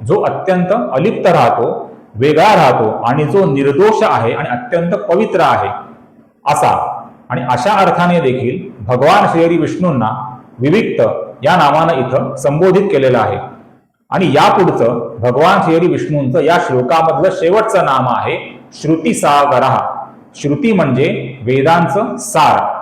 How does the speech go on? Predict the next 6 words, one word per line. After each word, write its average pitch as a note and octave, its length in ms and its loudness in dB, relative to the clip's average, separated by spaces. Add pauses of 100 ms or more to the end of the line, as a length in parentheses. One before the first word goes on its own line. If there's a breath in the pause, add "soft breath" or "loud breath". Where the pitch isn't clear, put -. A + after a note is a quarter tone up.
(160)
ज्यामध्ये E3 560 2
वेदांच्या D3 680 2
ज्ञानाचा C3 920 0
सारांश E3+ 640 2
सामावलेला C3+ 520 0
आहे. B2+ 220 0